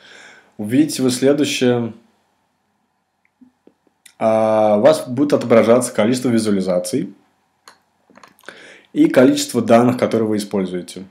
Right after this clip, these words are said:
То есть вот сверху вы видите Tables and Visualizations, да, то есть нажав на Tables, вы можете посмотреть, сколько таблиц данных вы загрузили, и визуализацию, сколько вы сделали. Ещё,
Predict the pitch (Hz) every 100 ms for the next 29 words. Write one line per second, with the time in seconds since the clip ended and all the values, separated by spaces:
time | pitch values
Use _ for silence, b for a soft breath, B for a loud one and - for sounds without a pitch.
0 | _ _ B B - 117 117 117 123 -
1 | - 139 - 113 117 113 - - 139 196
2 | 214 202 135 131 117 113 113 107 104 92
3 | - 95 107 147 - 107 110 110 117 113
4 | 110 127 120 101 - 110 110 - - 113
5 | 113 123 - 110 101 127 - 143 160 160
6 | 180 175 180 185 190 185 180 B B B
7 | B - - 123 120 113 139 143 - 120
8 | 117 110 107 98 90 123 123 139 98